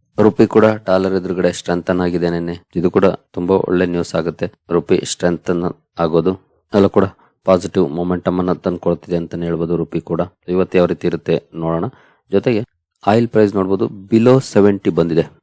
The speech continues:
ಸಿಕ್ಸ್ಟಿ ನೈನ್ ಪಾಯಿಂಟ್ ಸೆವೆನ್ ಫೋರ್ ಅಲ್ಲಿ as of now ಟ್ರೇಡ್ ಆಗ್ತಾ ಇದೆ. Below ಸೆವೆಂಟಿ ಬಂದಿದೆ ಬ್ರೆಂಟ್. ಇದು ಕೂಡ ಪಾಸಿಟಿವ್ ಮೊಮೆಂಟಮ್ ಅನ್ನ ತಂದ್ಕೊಡುತ್ತೆ. ಯಾಕೆಂತಂದ್ರೆ ನಾವು ಜಾಸ್ತಿ ಕ್ರೂಡ್ ಅನ್ನ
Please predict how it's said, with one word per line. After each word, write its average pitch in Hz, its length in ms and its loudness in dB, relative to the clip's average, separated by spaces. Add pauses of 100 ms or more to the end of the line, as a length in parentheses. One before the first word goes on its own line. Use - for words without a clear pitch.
ಸಿಕ್ಸ್ಟಿ - 260 -6
ನೈನ್ 98 180 -2
ಪಾಯಿಂಟ್ 90 280 -4
ಸೆವೆನ್ 90 220 -4
ಫೋರ್ 85 240 0
ಅಲ್ಲಿ 85 200 0 (160)
as 82 100 -8
of 80 160 -4
now 80 200 -10
ಟ್ರೇಡ್ 80 180 -2
ಆಗ್ತಾ 80 260 -4
ಇದೆ. 90 100 0 (340)
Below 107 320 4
ಸೆವೆಂಟಿ 92 460 0
ಬಂದಿದೆ 87 320 -2
ಬ್ರೆಂಟ್. 82 460 -6
ಇದು - 360 -2
ಕೂಡ 92 180 2 (300)
ಪಾಸಿಟಿವ್ 87 400 2
ಮೊಮೆಂಟಮ್ 85 460 -2
ಅನ್ನ 85 140 0
ತಂದ್ಕೊಡುತ್ತೆ. 80 540 -6
ಯಾಕೆಂತಂದ್ರೆ 85 540 -2
ನಾವು - 360 -6
ಜಾಸ್ತಿ 92 420 0
ಕ್ರೂಡ್ 87 360 -2
ಅನ್ನ 87 140 -2